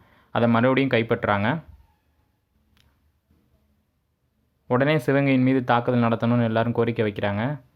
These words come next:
அப்பதான் வேலு நாச்சியார் அவர்கள் என்ன சொல்றாங்க அப்படின்னா, "சிவகங்கை கோட்டை கதவுகள் வந்து தற்போது திறக்கப்படாது, விஜயதசமி அன்னைக்கு தான் திறக்கப்படும். நம்ம அப்போ கோட்டைக்குள்ள போறதான் சரியா இருக்கும். நம் பெண் படை வீரர்கள் வந்து என்ன செய்யலாம்,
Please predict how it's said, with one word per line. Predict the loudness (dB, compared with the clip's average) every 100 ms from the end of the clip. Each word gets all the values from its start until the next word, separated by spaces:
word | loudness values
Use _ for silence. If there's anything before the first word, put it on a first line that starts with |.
| -12
அப்பதான் | -4 0 2
வேலு | 2 2
நாச்சியார் | 2 0 0
அவர்கள் | 0 -2 -2
என்ன | -2 -4
சொல்றாங்க | -4 -2 -2 -2
அப்படின்னா, | -4 -4 -4 -8 _ _ _ _
"சிவகங்கை | _ -4 0 0 2 0 -2 -4
கோட்டை | -2 0 0
கதவுகள் | 0 0 2 0
வந்து | 0 0 -2 -4 -6
தற்போது | -4 -2 -2 -2 -4
திறக்கப்படாது, | -2 0 0 0 -2 -8 _ _ _ -6
விஜயதசமி | -4 0 2 0 2 0
அன்னைக்கு | 2 0
தான் | 0 -2 -4 -6
திறக்கப்படும். | -2 0 0 -2 -2 -4 -2
நம்ம | 0 0
அப்போ | 0 0 0 0
கோட்டைக்குள்ள | -2 -2 0 -2 -2
போறதான் | -2 -2
சரியா | -2 -4 -2 -2
இருக்கும். | -2 -4 -6 -8 _ -20 _ -6
நம் | -2 0 0
பெண் | -2 -2 -2
படை | 0 2
வீரர்கள் | 2 2 0
வந்து | -2 -2
என்ன | -2
செய்யலாம், | -2 -2 -2 -2 -4 -8